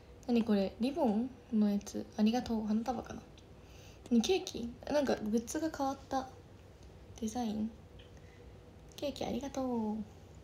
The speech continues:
嬉しい。かわいいケーキ。晩ご飯食べた。今からです。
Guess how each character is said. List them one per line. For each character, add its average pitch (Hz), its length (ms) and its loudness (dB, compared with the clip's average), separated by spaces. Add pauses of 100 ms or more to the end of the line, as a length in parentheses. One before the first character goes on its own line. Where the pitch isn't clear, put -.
(960)
嬉 214 160 6
し - 200 -6
い。 - 120 -10
か - 140 -6
わ 233 140 2
い 214 100 2
い 214 60 0
ケ 208 120 -2
ー 214 80 -4
キ。 - 200 -16 (720)
晩 262 140 6
ご 262 40 8
飯 233 120 8
食 220 80 2
べ 208 40 0
た。 - 100 -4 (280)
今 233 180 8
か 220 120 0
ら 202 60 2
で 220 200 -2
す。 - 320 -8